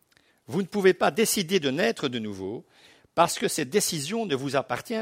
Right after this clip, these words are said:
tout simplement pas. Cette décision est celle de Dieu à la base. Et je reviendrai dans un instant. Donc, écrire un livre sur le comment naître spirituellement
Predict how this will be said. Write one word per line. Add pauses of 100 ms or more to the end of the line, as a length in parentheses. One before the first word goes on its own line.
tout
simplement
pas. (460)
Cette
décision
est
celle
de
Dieu
à
la
base. (160)
Et
je
reviendrai
dans
un
instant. (600)
Donc,
écrire
un
livre
sur
le
comment
naître
spirituellement